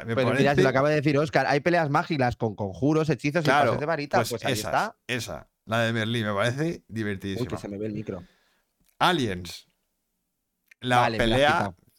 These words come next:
Speaker 1: final entre Ripley y la madre.
Speaker 2: Y la madre,
Speaker 1: <laughs>
Speaker 2: esa es
Speaker 1: Ripley,
Speaker 2: mitiquísima.
Speaker 1: Ripley metida en un, un robot ahí gigante.
Speaker 2: Mm.
Speaker 1: Luego Jackie Chan, el mono borracho en el ojo del tigre, que para mí es la más emblemática de todo el movimiento este. Em,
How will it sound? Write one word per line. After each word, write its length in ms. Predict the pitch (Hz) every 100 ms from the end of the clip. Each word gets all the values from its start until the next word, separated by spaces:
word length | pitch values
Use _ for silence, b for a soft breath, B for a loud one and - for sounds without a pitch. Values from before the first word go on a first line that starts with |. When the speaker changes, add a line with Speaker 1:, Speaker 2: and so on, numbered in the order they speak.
| -
Speaker 1:
final 360 | 123 127 135
entre 400 | - 117 113 110
Ripley 540 | 107 117 120 139 151 -
y 400 | 101 98 98 95
la 140 | 92
madre. 460 | 95 101 90 73 - _ _
Speaker 2:
Y 120 | 113
la 120 | 107
madre, 400 | 104 113 113 95
Speaker 1:
<laughs> 220 | 156 123 113
Speaker 2:
esa 180 | 101 117
es 60 |
Speaker 1:
Ripley, 100 | 113
Speaker 2:
mitiquísima. 500 | 113 110 104 113 110
Speaker 1:
Ripley 140 | 98 113
metida 300 | 110 117 110
en 80 | 113
un, 280 | 113 110
un 260 | 107 104 104
robot 360 | 92 98 101 90
ahí 180 | 87
gigante. 520 | 82 85 73 - - - _
Speaker 2:
Mm. 120 | - 85 - _ _
Speaker 1:
Luego 380 | 117 135 131 123
Jackie 280 | 120 131 143
Chan, 300 | - 156 202
el 100 | 247
mono 200 | 220 113
borracho 280 | 107 110 123
en 40 |
el 60 | 117
ojo 180 | 104 113
del 140 | 113
tigre, 240 | 135 143 143
que 80 |
para 200 | 120 90
mí 100 | 92
es 60 | 101
la 120 | 101
más 520 | 95 92 87 - - _ _ _ _
emblemática 640 | 95 92 90 95 120 139
de 180 | 107 87
todo 320 | 85 95 90 90
el 60 | 87
movimiento 560 | 82 85 87 85 85 76
este. 320 | - - 240 - b b b b b b _ _
Em, 800 | - 127 127 123 120 113 107 107